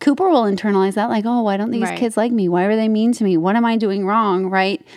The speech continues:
Speaker 1: And he, he will internalize that. But you gotta help him break it down. Like,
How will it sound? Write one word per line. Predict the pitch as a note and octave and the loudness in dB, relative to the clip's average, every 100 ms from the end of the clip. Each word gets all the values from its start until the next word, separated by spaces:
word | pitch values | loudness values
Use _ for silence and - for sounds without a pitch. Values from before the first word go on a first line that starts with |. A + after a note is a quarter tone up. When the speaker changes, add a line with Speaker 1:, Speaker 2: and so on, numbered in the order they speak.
| - - - | -20 -18 -4
Speaker 1:
And | G3+ | -2
he, | G3+ B3+ A3+ | 0 0 0
he | F#3 C4 | 0 0
will | C#4+ | 2
internalize | A#3+ A3 C4 C4+ A3 G3 | 0 -2 0 2 0 0
that. | F3 | 0
But | C3 | 0
you | G3 A#3+ | -2 2
gotta | C4+ A3+ | 2 2
help | A3+ A3+ | 2 2
him | A3 | -2
break | G3+ G3+ | -2 -2
it | |
down. | G3 G#3+ G#3+ | -4 -2 0
Like, | F#3 F3 | -2 -4